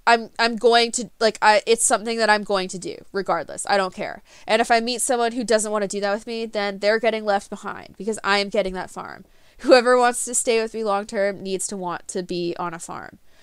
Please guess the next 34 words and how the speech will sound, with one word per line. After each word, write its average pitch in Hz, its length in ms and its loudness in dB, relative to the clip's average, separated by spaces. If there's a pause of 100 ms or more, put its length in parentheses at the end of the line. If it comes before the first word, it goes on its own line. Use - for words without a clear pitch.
(140)
or 208 200 6
at 208 160 6
the 214 80 -2
very 208 260 2
bare 202 400 0
minimum 202 400 -4
needs 202 220 -6
to 208 100 -4
love 190 260 2
me 190 140 -4
enough 185 240 -4
that 190 160 -10
they're 190 140 -2
willing 185 320 0
to 190 160 -12
fulfill 190 300 -4
that 180 180 -2
dream 185 260 -8
and 180 100 -10
then 180 180 -10
have 180 280 0
different 180 280 -8
aspects 180 360 -6
of 185 80 -14
their 180 160 -4
dream 175 220 -12
be 175 160 -12
involved. 175 340 -8
'Cause 202 100 -14
as 190 140 -8
far 277 160 4
as 285 100 2
I'm 240 160 -4
concerned, 233 420 -10